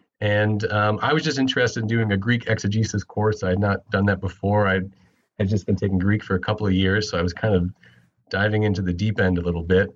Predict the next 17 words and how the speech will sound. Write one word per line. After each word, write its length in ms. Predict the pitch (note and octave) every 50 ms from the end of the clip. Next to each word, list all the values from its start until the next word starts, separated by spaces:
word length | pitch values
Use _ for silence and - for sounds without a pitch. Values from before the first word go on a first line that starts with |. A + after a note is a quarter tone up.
| _ _
And 240 | - G2+ G2+ G#2+ G#2+
it 100 | A#2 A2+
was 160 | A2+ A#2 G#2
a 220 | A2 A2+ A2+ A2+ A2+ A2+ - _ _ _ - _ _
really 280 | A#2+ B2+ D3 D3+ D3 C3+
interesting 460 | C3+ C3+ - C#3 C3 A#2+ - B2+ A#2
course, 560 | - - C#3 C#3+ D3 D3 C#3+ - - - - -
really 220 | B2 B2+ C3 C3
challenging. 640 | B2+ - B2 B2 B2+ C3 C#3 C#3 B2+ D3 D3 D3+ D3+ - - - - - - - - _ -
Um, 600 | A2+ G#2+ A2 A2 A2 A2 A2 A2 A2 A#2 A#2 - - _ _ _ _ _ _ _ _ _ _ - -
and 100 | A2 A2
I 60 | A2+
kind 200 | A2 - C3 C#3
of 80 | C3 -
fell 220 | - - B2+ B2+
in 100 | C3 B2
love 300 | A#2 A#2 A#2 B2+ B2 A#2